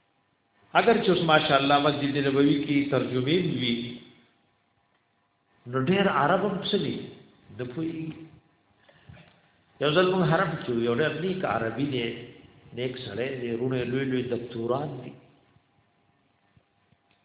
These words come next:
او جامعه کې لوی لوی استادان دي. نو حرم کې موږ لمونځ کولو، د سورې نور دا آیات د حرم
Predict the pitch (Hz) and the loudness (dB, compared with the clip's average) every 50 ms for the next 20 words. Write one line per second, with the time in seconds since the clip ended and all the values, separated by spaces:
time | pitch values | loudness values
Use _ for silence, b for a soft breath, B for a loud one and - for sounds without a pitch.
0 | _ _ _ _ _ _ _ _ _ _ _ _ _ _ _ _ _ _ - - | _ _ _ _ _ _ _ _ _ _ _ _ _ _ _ _ _ _ -12 -10
1 | 110 107 110 123 120 120 120 131 135 135 - 139 131 135 151 151 147 139 139 131 | -8 -4 -2 0 0 0 0 0 -2 0 0 0 0 2 2 2 2 2 2 0
2 | 139 147 - 120 110 107 107 113 120 135 151 147 123 101 101 101 95 - - - | 0 -2 -4 -6 -8 -6 -6 -6 -6 -8 -8 -10 -10 -12 -12 -14 -14 -16 -18 -20
3 | _ _ _ _ _ _ _ _ _ _ _ _ _ _ _ _ _ _ _ _ | _ _ _ _ _ _ _ _ _ _ _ _ _ _ _ _ _ _ _ _
4 | _ - - 127 123 127 147 170 185 185 180 - - 170 170 170 170 170 170 170 | _ -10 -6 -4 -2 0 0 0 0 0 -2 -4 -4 -2 -2 -2 -2 -2 -2 -2
5 | 180 175 - - - 185 185 196 180 147 135 131 135 131 127 135 143 139 143 143 | -2 -2 -4 -4 -2 0 0 0 0 0 0 -2 -2 -2 0 0 0 0 0 0
6 | 147 147 147 147 147 151 160 180 185 170 147 127 139 135 135 135 123 113 113 117 | 0 0 0 0 0 0 0 0 0 0 2 2 2 2 2 2 -2 -2 0 0
7 | 127 139 147 151 143 131 120 127 107 104 107 113 123 131 | 0 0 0 -2 -2 -4 -6 -4 -4 -4 -4 -4 -4 -4